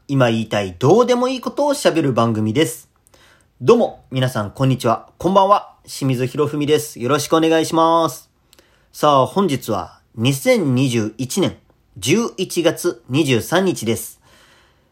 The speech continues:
あのー、これちょっとね、早速どうでもいいことなんですけども、ちょっと言うていいですか？あの、これってどうなん？っていうことがありまして、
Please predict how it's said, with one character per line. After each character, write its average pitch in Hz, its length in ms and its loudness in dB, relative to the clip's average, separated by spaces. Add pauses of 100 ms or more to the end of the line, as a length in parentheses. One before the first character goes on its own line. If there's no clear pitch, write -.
(160)
あ 117 180 0
の 127 120 2
ー、 127 1200 -4
こ - 80 -8
れ 120 80 2
ち 117 140 -4
ょ 160 60 4
っ 151 60 -10
と 117 120 0
ね、 101 320 -2
早 - 180 2
速 170 400 -2
ど 139 200 4
う 147 40 0
で 170 80 4
も 165 160 0
い 131 160 0
い 127 60 -4
こ 160 100 -4
と 147 140 0
な 110 100 0
ん 101 60 -4
で 95 80 -6
す - 80 -12
け 110 80 -6
ど 101 100 -4
も、 107 360 0 (840)
ち - 80 -10
ょ 113 40 -6
っ - 20 -16
と - 80 -2
言 143 80 2
う - 20 0
て 127 80 -2
い 113 80 2
い 123 40 2
で 113 80 0
す - 100 -10
か？ 87 340 -6 (480)
あ 107 100 -6
の、 107 100 0
こ - 160 -2
れ 226 80 8
っ 233 40 -8
て 135 220 -2 (160)
ど 294 200 6
う 285 60 4
な 117 140 0
ん？ 120 60 -2
っ - 40 -2
て 123 120 -6
い 117 60 2
う 113 40 0
こ 123 120 -4
と 117 100 -2
が 104 140 -4
あ 98 60 -6
り 104 100 -6
ま 117 120 0
し - 100 -8
て、 104 380 -6